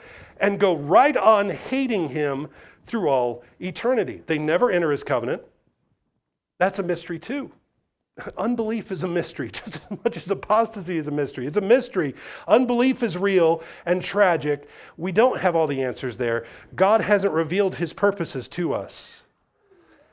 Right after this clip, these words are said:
Then there's this margin, a few who pass through the covenant, who within God's sovereign will and decree, there are these few, this thread, who come into contact with life and salvation.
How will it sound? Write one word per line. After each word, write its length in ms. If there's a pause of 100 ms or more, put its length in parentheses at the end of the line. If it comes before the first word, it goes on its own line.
(220)
Then 220
there's 240
this 180
margin, 580 (420)
a 80
few 640 (1120)
who 140
pass 460
through 320
the 100
covenant, 680 (640)
who 420 (340)
within 440
God's 320
sovereign 520
will 400
and 120
decree, 520 (240)
there 160
are 60
these 280
few, 240
this 240
thread, 480 (200)
who 140
come 280
into 140
contact 720
with 160
life 320
and 140
salvation. 800